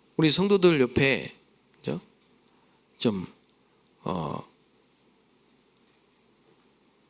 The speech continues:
방치돼 있고 낙심하고 있고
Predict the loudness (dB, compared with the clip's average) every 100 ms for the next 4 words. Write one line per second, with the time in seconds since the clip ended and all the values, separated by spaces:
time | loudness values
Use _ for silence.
0 | _ 0 4 4 4 2 2 2 0 -10
1 | _ _ _ 0 0 0 -2 -2 -6 -6
2 | -6